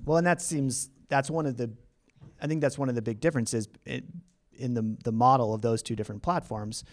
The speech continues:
Facebook is sort of, even if you never follow anything, you, it's gonna show you stuff.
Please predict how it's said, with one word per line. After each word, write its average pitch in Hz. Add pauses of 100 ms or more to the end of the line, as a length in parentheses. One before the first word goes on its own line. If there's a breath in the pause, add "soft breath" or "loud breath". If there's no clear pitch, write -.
(360 loud breath)
Facebook 135
is 113
sort 113
of, 107 (880 soft breath)
even 160
if 139
you 131
never 123
follow 120
anything, 120 (380)
you, 120
it's 139
gonna 135
show 156
you 117
stuff. -